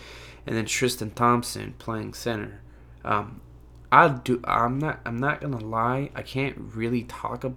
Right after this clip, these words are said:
a lot about that Tristan Thompson pickup, 'cause I, I'm gonna be honest, I do not watch any Cavaliers games.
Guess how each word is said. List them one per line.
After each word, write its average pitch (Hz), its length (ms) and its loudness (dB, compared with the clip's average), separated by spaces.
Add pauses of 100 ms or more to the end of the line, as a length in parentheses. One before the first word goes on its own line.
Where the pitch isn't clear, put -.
(160)
a 113 60 -6
lot 110 280 -2
about 120 280 -4
that 113 160 -6
Tristan 120 540 -6
Thompson 120 400 -4
pickup, 131 440 -4 (380)
'cause 104 160 -6
I, 110 80 -4 (500)
I'm 123 180 6
gonna 135 100 0
be 117 100 2
honest, 135 320 0 (100)
I 110 180 2
do 156 180 -6
not 147 340 -4
watch 127 340 -2
any 123 200 -4
Cavaliers 113 680 -6
games. 110 440 -16